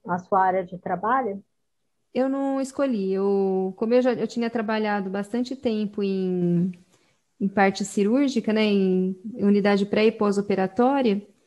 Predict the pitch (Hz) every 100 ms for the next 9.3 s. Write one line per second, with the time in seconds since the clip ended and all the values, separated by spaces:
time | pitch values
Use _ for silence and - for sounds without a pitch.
0 | _ _ _ _ _ _ _ _ _ -
1 | 214 220 226 226 220 220 214 208 208 202
2 | 196 196 - 76 226 254 247 226 247 277
3 | 262 269 254 254 247 262 285 269 294 277
4 | 247 233 247 247 220 226 - 233 233 220
5 | 247 269 269 - 220 226 - _ 226 214
6 | 240 247 226 226 226 220 220 220 214 208
7 | 214 220 208 208 240 247 254 214 - 226
8 | 233 226 247 240 233 - 233 247 240 226
9 | 220 214